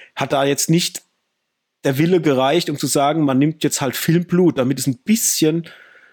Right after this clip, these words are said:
äh, echter rüberkommt oder ein bisschen einfach mehr Wirkung hat. Also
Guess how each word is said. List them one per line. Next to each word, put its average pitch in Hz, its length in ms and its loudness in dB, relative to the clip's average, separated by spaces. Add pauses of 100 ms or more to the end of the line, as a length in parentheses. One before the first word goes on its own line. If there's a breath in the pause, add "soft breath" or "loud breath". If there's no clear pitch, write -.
(300 loud breath)
äh, 135 320 2 (640)
echter - 380 0
rüberkommt 170 520 0
oder 120 120 -2
ein 120 100 0
bisschen 151 420 0
einfach 139 380 -4
mehr 135 400 2
Wirkung 175 440 0
hat. 175 180 0
Also 139 160 -2